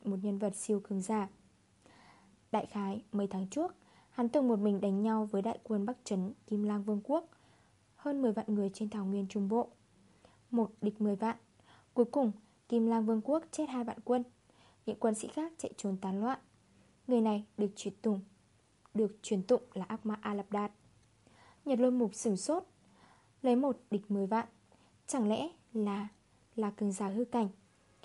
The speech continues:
Cả ta cũng không làm được. Không phải, Vạn Thiên Dương liền nói.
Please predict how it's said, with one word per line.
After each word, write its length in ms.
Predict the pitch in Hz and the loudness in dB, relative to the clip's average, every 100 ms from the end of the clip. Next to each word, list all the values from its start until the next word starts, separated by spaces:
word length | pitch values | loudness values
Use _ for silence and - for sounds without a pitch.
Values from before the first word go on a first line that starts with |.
| - _ | -20 _
Cả 120 | 208 | -6
ta 280 | 196 220 220 214 | -2 0 0 -2
cũng 120 | 220 | -8
không 180 | - 233 | -6 -2
làm 200 | 220 202 | 0 4
được. 260 | 214 208 - _ _ _ _ _ _ _ _ _ _ _ _ _ - _ _ - | 4 2 -2 _ _ _ _ _ _ _ _ _ _ _ _ _ -20 _ _ -16
Không 220 | - 214 | -4 -2
phải, 300 | 233 220 196 _ _ _ - - | 0 -4 -4 _ _ _ -20 -6
Vạn 140 | 233 - | -4 0
Thiên 160 | 240 | 0
Dương 240 | 214 226 214 | 4 4 4
liền 200 | 202 185 | 4 0
nói. 320 | 185 190 | -2 -4